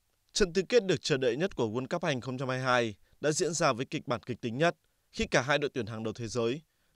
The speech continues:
không chỉ thể hiện được đầy đủ sức mạnh của mình mà còn có cả sự song hành của may mắn lẫn những sai lầm định đoạt số phận của trận đấu. Người Pháp,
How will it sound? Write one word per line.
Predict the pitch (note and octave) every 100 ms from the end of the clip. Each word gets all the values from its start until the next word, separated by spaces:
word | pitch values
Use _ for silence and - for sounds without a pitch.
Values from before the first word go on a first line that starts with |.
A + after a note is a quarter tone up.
| _
không | A#3 G#3+
chỉ | G#3+
thể | C3
hiện | A#2+ D3
được | C3 C3
đầy | - B2
đủ | A#2
sức | - F#3
mạnh | F3+ -
của |
mình | A2+ B2 G#2 F2+ _ _ -
mà | C3
còn | C3 A2+
có | B2
cả | D#3+
sự | - -
song | - C#3
hành | C3 A2+
của | G2
may | A#2 B2
mắn | A#2 B2 D#3 _ _
lẫn | C#3+ D3
những | D#3
sai | - C#3+
lầm | B2+ G#2+ F2+ _
định | C#3+ C3
đoạt | A#2+
số | - A#2+
phận | E3+ G#2
của |
trận | - A2+
đấu. | A#2+ A#2 C#3+ - _ _ _ _ _ _ _ _ _ -
Người | F3+
Pháp, | F#3 A3